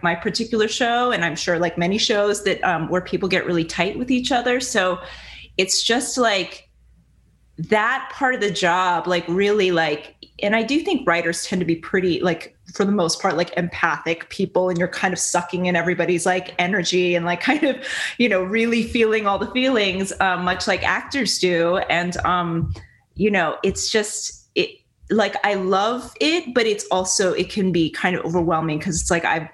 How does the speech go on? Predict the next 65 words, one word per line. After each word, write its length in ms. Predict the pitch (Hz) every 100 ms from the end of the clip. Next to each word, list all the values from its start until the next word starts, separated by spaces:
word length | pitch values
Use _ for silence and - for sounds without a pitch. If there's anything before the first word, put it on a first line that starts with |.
| - 165
you 80 |
know, 180 | 156 120
I 160 | 71 175
struggle 500 | - - 185 170 170
with, 200 | 170 170
like, 200 | 156 175
my 200 | 180 180
own 280 | 240 254 233
sense 380 | - 196 196
of, 100 | 190
like, 280 | 180 170 170
how 180 | - 185
do 140 | 180
I 180 | 170 160
take 280 | 165 202 -
care 180 | 214 170
of 80 | 202
<laughs> 100 | 208
myself 640 | - - 254 285 370 - -
and 300 | 269 254 254 - - -
how 160 | 247 240
can 160 | 254
I 80 | 233
take 260 | 277 220 -
time 260 | 247 220
off 220 | 202 202
for 100 | 220
these 220 | 214 214 190
really 240 | 202 196
important 380 | 190 214 - 190
things 160 | 180
that 100 | 180
are 60 | 170
going 260 | 180 170 175
on 160 | 165
in 80 | 170
my 140 | 160
life? 360 | 160 156 151 -
And 120 | 202 190
so 300 | 220 202 - - -
it's 160 | 214 220
like, 140 | 220
it's 180 | 220 -
such 160 | 254
a 60 | 320
privilege 720 | - - 220 220 202 170 -
to 80 | 170
have 360 | - 180 175
this 220 | 175 170 -
job, 500 | 156 160 220 359 - - - -
but, 380 | 185 170 165 196
you 80 |
know, 180 | 190 160
kinda 260 | 156 294 254
like 300 | 208 - -
Courtney, 380 | - 202 196 185
like, 160 | 180
half 260 | 226 196 -
joke, 220 | 196 185
I'm 220 | 196 190
like, 260 | 196 185 -
"Is 160 | 302 339
this 260 | 622 -
job, 320 | - 466 480 349
like," 220 | 359